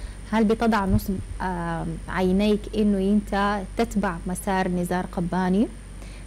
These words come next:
في الكتابات وفي المصطلحات وفي المفردات اللي بيستخدمها؟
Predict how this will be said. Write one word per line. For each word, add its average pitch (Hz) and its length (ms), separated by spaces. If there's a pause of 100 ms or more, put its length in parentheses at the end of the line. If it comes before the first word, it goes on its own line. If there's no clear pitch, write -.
(140)
في 208 60
الكتابات 196 880
وفي 214 160
المصطلحات 185 920
وفي 208 160
المفردات 185 600
اللي 175 120
بيستخدمها؟ 196 580